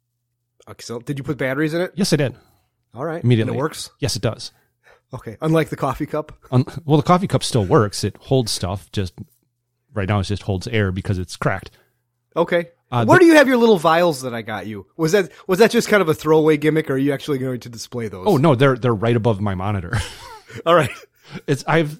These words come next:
Speaker 2: like, tons of little knickknacks. Do you know who Bullet Bill is?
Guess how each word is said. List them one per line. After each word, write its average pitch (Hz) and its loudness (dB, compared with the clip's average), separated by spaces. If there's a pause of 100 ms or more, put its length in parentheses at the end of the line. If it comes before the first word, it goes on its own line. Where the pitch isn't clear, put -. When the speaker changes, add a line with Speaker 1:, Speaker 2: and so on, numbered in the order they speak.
(100)
Speaker 2:
like, 120 -2
tons 127 -2
of 107 -4
little 107 -2 (220)
knickknacks. 107 -6 (160)
Do 120 -10
you 131 -2
know 143 4
who 127 2
Bullet 110 0
Bill 98 -4
is? 117 -4